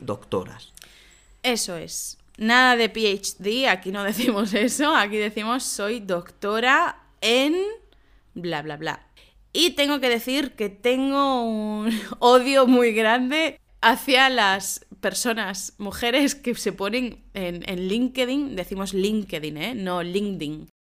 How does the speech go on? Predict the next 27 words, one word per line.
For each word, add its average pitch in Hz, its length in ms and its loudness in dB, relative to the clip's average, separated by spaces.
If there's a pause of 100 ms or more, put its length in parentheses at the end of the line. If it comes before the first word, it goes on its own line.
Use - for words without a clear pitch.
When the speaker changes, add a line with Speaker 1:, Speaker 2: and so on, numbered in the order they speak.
Speaker 2:
que 262 80 -4
se 285 140 0
ponen 254 280 0
en 190 160 -4
LinkedIn, 247 640 -2
"doctor 254 840 0
en 294 400 4
bla, 202 140 0
bla, 185 100 0
bla". 185 160 2
Vamos 233 280 0
a 269 60 2
ver, 170 180 -2
si - 120 -4
eres 277 280 -4
una 254 260 -2
chica, 233 640 0
doctora, 202 920 4
por 175 160 -6
favor. 214 640 -2 (540)
Pero 185 220 -2
bueno, 175 180 -2
este 180 180 -8
es 208 120 -8
otro 175 260 -8
tema. 143 300 -12 (440)
Vamos 330 460 0